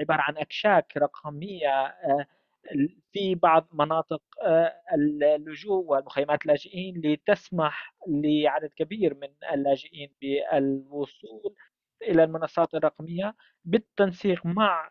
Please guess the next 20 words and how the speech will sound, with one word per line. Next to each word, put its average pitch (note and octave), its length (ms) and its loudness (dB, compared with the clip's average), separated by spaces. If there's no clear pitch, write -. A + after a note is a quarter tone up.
آه، D#3+ 480 -6
مديري D#3 420 -2
المخيمات C#3 720 -2
والسلطات، C#3+ 580 0
لكن D#3 240 0
هذا F3 240 0
أحيانا F3 280 0
لا F3 180 6
يكون F3 200 0
دائما، D#3+ 400 -2
آه، E3 560 4
ناجحا. F3+ 500 -6
أحيانا D3+ 260 -6
يكون D3+ 220 -12
هناك D#3+ 140 -6
خطر - 220 -4
كبير E3+ 400 0
على، C#3+ 240 2
آه، D3 500 2
أعضاء D3+ 500 2